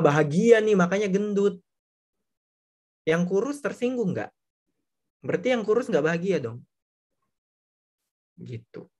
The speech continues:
ya. Wah, eh, apa, yang cantik tuh yang kurus,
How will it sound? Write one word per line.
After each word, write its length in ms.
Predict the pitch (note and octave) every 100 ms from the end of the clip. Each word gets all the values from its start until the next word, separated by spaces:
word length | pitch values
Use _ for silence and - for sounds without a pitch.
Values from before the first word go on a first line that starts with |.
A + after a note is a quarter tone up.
| _ _
ya. 240 | - C#3 C#3 - - -
Wah, 560 | D#3+ F3 F3 D#3+ C#3+ A#2+ _ _ _ _
eh, 580 | D3 D3+ C#3+ C#3+ C#3+ C#3+ B2+
apa, 400 | D3 G#3 G#3 F#3 - - _ -
yang 160 | E3+
cantik 400 | F3 F3+ F#3 G#3
tuh 80 | C4+
yang 160 | A#3 G3
kurus, 800 | F#3+ B3 A#3 A3+ A3+ - -